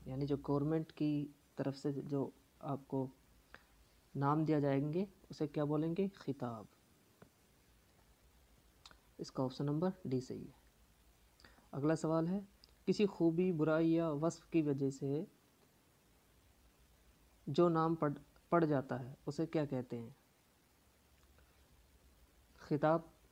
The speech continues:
गवर्नमेंट की तरफ से हो गया, और जो किसी क्वालिटी की वजह से हो गया आपको,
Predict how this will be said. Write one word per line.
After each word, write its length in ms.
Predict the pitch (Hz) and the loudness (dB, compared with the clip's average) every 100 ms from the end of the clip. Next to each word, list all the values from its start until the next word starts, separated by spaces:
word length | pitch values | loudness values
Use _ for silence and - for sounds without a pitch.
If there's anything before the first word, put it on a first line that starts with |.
| - | -14
गवर्नमेंट 380 | - 143 151 160 | -2 0 0 0
की 80 | 165 | 0
तरफ 180 | 160 156 | -2 -2
से 120 | 165 | -2
हो 80 | 160 | 0
गया, 220 | 175 220 - _ - _ - - | 0 -2 -6 _ -20 _ -20 -10
और 60 | 147 | -4
जो 100 | 151 | -4
किसी 320 | 151 156 170 | -4 0 0
क्वालिटी 480 | - - 143 147 180 | 0 2 2 4 4
की 100 | 180 | 4
वजह 200 | 165 165 | 2 2
से 120 | 165 | 0
हो 100 | 143 | 0
गया 140 | 143 | 0
आपको, 340 | 135 - 175 | -2 -4 -6